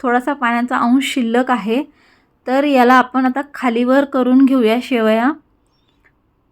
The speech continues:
वरच्या खाली आणि खालच्या वर करायच्या शेवया, म्हणजे खालच्या जे शिजलेल्या असतात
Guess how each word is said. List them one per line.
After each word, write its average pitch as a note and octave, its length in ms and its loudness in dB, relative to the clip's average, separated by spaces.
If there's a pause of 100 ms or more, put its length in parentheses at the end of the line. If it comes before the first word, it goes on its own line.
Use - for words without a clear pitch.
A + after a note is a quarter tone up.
(160)
वरच्या B3 460 -2
खाली B3 220 2
आणि B3+ 260 4
खालच्या A#3+ 360 -2
वर B3 180 2
करायच्या A#3 480 -4
शेवया, A3 320 0
म्हणजे A#3+ 320 -2 (100)
खालच्या B3 340 -2
जे C4+ 100 -2
शिजलेल्या B3+ 540 2
असतात B3+ 220 -4